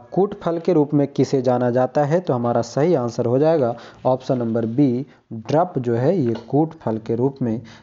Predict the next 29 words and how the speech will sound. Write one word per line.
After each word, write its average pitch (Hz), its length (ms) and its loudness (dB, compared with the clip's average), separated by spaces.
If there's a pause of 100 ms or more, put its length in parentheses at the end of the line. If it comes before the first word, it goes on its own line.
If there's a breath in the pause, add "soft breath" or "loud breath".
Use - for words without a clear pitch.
(160)
जाना 113 440 -4
जाता 110 280 -4
है। 131 360 -6 (1900 soft breath)
अगला 180 240 4
है 220 160 4
कि 233 120 2
कीटभक्षी 160 600 0
पादप 143 500 0
का 175 80 2
उदाहरण। 117 460 0
कीटभक्षी 139 640 -2
जो, 131 400 2
अ, 131 40 -2 (400)
पहला 170 420 -2
तो 208 120 0
ये 151 160 6
ध्यान 147 220 0
रखिएगा 131 420 -2 (260 loud breath)
कि 139 100 -2
कीटभक्षी 160 680 0
पादप 131 520 0 (140)
जो 131 200 -2
है 147 260 2
ये 139 80 2
कीट 147 380 -2
को 139 140 -2
क्यों 185 320 0
खाता 135 400 -2
है? 127 240 -2